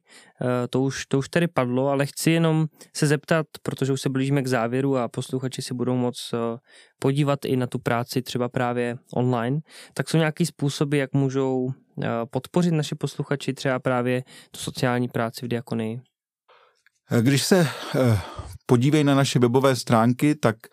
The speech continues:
Speaker 2: vlastně zjistí jednak to, jaké poskytujeme služby. Máme tam i informace, odkaz právě na ten,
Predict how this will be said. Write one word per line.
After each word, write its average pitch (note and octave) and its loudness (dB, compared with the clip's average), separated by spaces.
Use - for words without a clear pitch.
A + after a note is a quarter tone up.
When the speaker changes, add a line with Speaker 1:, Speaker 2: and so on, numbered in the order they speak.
Speaker 2:
vlastně B2 4
zjistí A#2 0
jednak A#2 2
to, B2+ 2
jaké A#2+ 2
poskytujeme A#2 0
služby. C#3 0
Máme A#2+ 6
tam C3 2
i A#2+ 2
informace, A#2+ 2
odkaz B2 0
právě G#2+ 2
na G#2+ 0
ten, A2 2